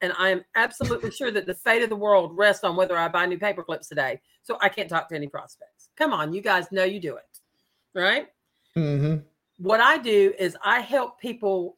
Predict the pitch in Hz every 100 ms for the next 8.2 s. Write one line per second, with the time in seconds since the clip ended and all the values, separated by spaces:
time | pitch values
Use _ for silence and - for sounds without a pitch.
0 | - 165 196 247 254 208 - 185 208 233
1 | 233 226 233 269 277 _ _ _ - 185
2 | 170 - 175 151 160 208 233 247 277 302
3 | _ _ _ 180 165 - 139 - - 254
4 | 269 311 294 _ _ _ _ - 160 151
5 | - - 302 311 294 254 262 254 185 202
6 | 254 285 262 247 208 180 170 233 302 302
7 | 185 - 202 170 165 - 226 262 - 285
8 | 285 -